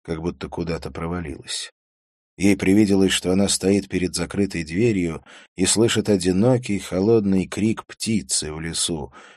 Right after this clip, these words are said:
и он казался таким странным, потому что солнце светило и светило,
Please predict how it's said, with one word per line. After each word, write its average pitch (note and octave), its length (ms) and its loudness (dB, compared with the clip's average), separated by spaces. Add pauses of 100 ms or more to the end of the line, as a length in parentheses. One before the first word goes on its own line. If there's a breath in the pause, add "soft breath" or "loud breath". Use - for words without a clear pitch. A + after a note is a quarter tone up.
и E2+ 80 -6
он E2 140 0
казался D2+ 440 -4
таким D#2 320 -8
странным, F#2 800 -2
потому E2+ 360 -4
что - 220 -8
солнце G#2+ 680 -2
светило F#2+ 840 -6
и - 120 -12
светило, G#2 960 -8